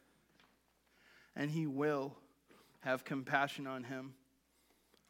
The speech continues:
and to our God, for he will abundantly pardon."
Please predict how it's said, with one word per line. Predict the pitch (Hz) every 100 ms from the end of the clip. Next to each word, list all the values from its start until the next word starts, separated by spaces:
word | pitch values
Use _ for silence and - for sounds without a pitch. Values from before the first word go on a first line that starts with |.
| _ _ _
and | - 131
to | - 147
our | 135
God, | 135 139 135 127 131
for | -
he | 120 135
will | 127 127
abundantly | 127 127 123 120 117 113 120 - - _ _ _ _ _ _ _ _ _ _
pardon." | - 98 -